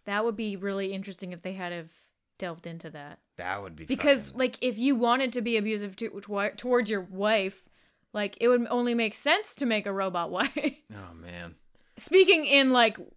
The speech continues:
Speaker 1: crazy ass, like,
Speaker 2: <laughs>
Speaker 1: dystopian movie terms, not, like, real life.
Speaker 2: I've got
Speaker 1: Like,
Speaker 2: no other choice. If I keep punching this one, it'll die. If I hit a robot, I can get a new one tomorrow.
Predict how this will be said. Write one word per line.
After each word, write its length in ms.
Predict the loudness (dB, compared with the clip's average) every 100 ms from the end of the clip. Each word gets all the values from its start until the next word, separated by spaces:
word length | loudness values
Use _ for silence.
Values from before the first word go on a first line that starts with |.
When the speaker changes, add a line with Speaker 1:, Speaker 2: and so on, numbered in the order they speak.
| _ _ _
Speaker 1:
crazy 560 | -4 4 4 4 4 4
ass, 380 | 6 4 2 -2
like, 260 | -2 0
Speaker 2:
<laughs> 160 | 0 4 4 6 6 6
Speaker 1:
dystopian 800 | 4 2 6 8 8 6 4 6
movie 360 | 4 4 0
terms, 500 | -2 -2 -2 -4 -2
not, 260 | 4 6 6
like, 160 | 4 2
real 220 | 2 4
life. 180 | 6 8
Speaker 2:
I've 140 | 8
got 80 | 8
Speaker 1:
Like, 80 | 8
Speaker 2:
no 120 | 8
other 180 | 8 6
choice. 400 | 8 8 6 2
If 100 | 4
I 80 | 6
keep 200 | 6 4
punching 340 | 4 4 4
this 180 | 4 4
one, 180 | 4 4
it'll 200 | 2 2
die. 320 | 6 6 6
If 200 | 4 2
I 100 | 4
hit 140 | 4 6
a 80 | 6
robot, 420 | 6 6 6 2
I 100 | 2
can 160 | 0 -2
get 160 | 0 0
a 60 |
new 160 | 0 -2
one 220 | -4 -6
tomorrow. 500 | -10 -6 -6 -8 -14